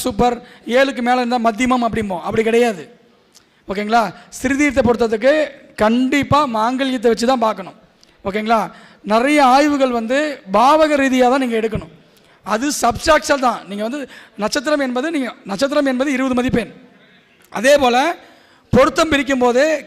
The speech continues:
கரணத்துக்கு தனியா பொருத்தம் பிரிக்கணும், யோகத்துக்கு தனியா பொருத்தம் பிரிக்கணும், மாந்திக்கு தனியா பொருத்தம் பிரிக்கணும். ஒருத்தருக்கு மாந்தி ரெண்டு ஏழுல இருந்ததுன்னா, இன்னொருத்தருக்கு மாந்தி ரெண்டு ஏழுல இருக்கக்கூடாது. முடிஞ்சு போச்சு. அது இல்லைன்னா டன் நினச்சிக்கலாம். கர்ணத்துக்கு அதே மாதிரி தான். உங்க ஜாதகத்துல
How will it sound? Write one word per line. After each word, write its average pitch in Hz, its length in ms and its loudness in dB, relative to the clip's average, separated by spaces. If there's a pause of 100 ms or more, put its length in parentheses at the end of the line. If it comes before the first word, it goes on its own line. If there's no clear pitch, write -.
கரணத்துக்கு 262 440 0
தனியா 254 240 2
பொருத்தம் 233 260 0
பிரிக்கணும், 233 380 0 (480)
யோகத்துக்கு 269 420 2
தனியா 247 240 -2
பொருத்தம் 233 240 -2
பிரிக்கணும், 233 340 -2 (140)
மாந்திக்கு 302 460 0
தனியா 254 240 0
பொருத்தம் 240 260 -2
பிரிக்கணும். 190 340 -6 (400)
ஒருத்தருக்கு 233 380 0
மாந்தி 277 260 2 (100)
ரெண்டு 262 180 0 (100)
ஏழுல 254 200 2
இருந்ததுன்னா, 247 300 0
இன்னொருத்தருக்கு 262 360 0
மாந்தி 269 220 0
ரெண்டு 254 200 0
ஏழுல 277 160 0
இருக்கக்கூடாது. 233 440 -2 (920)
முடிஞ்சு 277 240 -2
போச்சு. 240 240 -2 (540)
அது 220 220 0
இல்லைன்னா 349 320 0
டன் 277 160 0 (560)
நினச்சிக்கலாம். 226 480 -6 (340)
கர்ணத்துக்கு 285 420 0
அதே 269 180 2
மாதிரி 240 180 -2
தான். 175 140 -10 (400)
உங்க 226 220 -2
ஜாதகத்துல 277 440 2